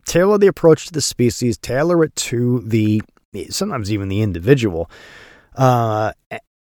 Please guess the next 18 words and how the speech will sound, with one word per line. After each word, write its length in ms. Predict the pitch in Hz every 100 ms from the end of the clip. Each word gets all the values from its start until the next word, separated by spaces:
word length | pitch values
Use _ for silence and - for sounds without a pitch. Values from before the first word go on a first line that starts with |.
| -
and 140 | 175
see 160 | - 226
what 140 | 220
works. 360 | 214 233 - -
You 80 | 147
know, 120 | 135
go 240 | 156 131 190
with 160 | 208
what 100 | 233
works 240 | - 170 -
for 140 | -
you. 260 | 135 143 135
Go 180 | 117 143
with 220 | 175 -
what, 180 | 160 -
what 260 | 143 139 -
will 420 | 143 135 131 127 123 131
be 380 | 117 135 127 123